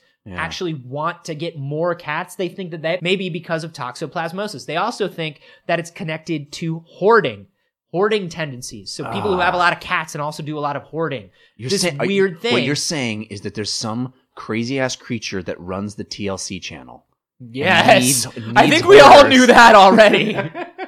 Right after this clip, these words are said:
Speaker 1: It needs more hoarders for its insufferable desire.
Speaker 2: But they also say that if, if mothers are infected with toxoplasmosis, it can cause sickness in their children, but it can also cause behavioral changes in their children.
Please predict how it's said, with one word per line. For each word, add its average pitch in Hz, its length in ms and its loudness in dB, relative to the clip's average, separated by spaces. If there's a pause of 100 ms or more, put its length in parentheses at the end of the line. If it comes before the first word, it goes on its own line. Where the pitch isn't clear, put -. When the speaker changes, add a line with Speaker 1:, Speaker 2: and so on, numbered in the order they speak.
(420)
Speaker 1:
It - 120 -14
needs 160 300 -2
more 165 240 4
hoarders 165 640 4 (260)
for 156 120 -4
its 156 120 -6
insufferable 165 680 -2
desire. 139 540 0
Speaker 2:
But - 100 -2
they 226 100 0
also 240 280 -2
say 220 220 -4
that 190 200 -4
if, - 180 -20
if 131 140 -18
mothers 147 360 -6
are 143 120 -4
infected 135 380 -10
with 131 120 -8
toxoplasmosis, 127 1000 -10
it 123 60 -16
can 117 120 -18
cause 117 280 -12
sickness 135 420 -12
in 123 100 -14
their 113 180 -12
children, 160 500 -6
but 214 320 4 (200)
it 175 120 -8
can 185 100 -6
also 185 300 -4
cause 165 240 -4
behavioral 220 600 -4
changes 135 360 -10
in 120 80 -14
their 117 120 -14
children. 107 360 -16